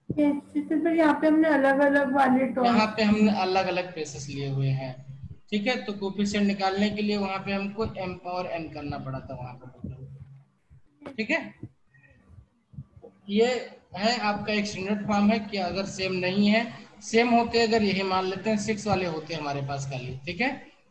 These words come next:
Speaker 2: सिक्स वाले सिक्स
Speaker 1: यस।
Speaker 2: टाइम टॉस किए गए होते, क्या कर, किए गए होते? सिक्स वाले सिक्स टाइम टॉस किए गए होते, तो वो एक्स पावर वन, टू, थ्री, फ़ोर, फ़ाइव, सिक्स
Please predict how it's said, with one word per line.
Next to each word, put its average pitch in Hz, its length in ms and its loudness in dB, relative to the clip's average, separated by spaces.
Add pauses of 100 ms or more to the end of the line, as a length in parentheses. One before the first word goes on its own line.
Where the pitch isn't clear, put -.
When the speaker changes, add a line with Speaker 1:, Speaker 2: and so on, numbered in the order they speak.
(200)
Speaker 2:
सिक्स 214 340 0
वाले 220 240 4
सिक्स 320 280 4
Speaker 1:
यस। 311 140 8
Speaker 2:
टाइम 226 320 2
टॉस 214 340 2
किए 196 160 2
गए 190 180 0
होते, 160 640 -4
क्या 170 120 -4
कर, 180 120 -8
किए 180 220 -8
गए 185 80 -2
होते? 220 500 -4 (340)
सिक्स 208 300 -4
वाले 214 260 2
सिक्स - 400 -6
टाइम 208 300 2
टॉस 185 260 -6
किए 180 200 -6
गए 175 180 -2
होते, 175 320 -2
तो 202 160 -8
वो 185 140 -6
एक्स 202 220 -4
पावर 180 300 -4
वन, 185 320 -4
टू, 185 200 -2
थ्री, 175 320 -6
फ़ोर, 170 220 -4
फ़ाइव, 165 320 -2
सिक्स 208 300 -4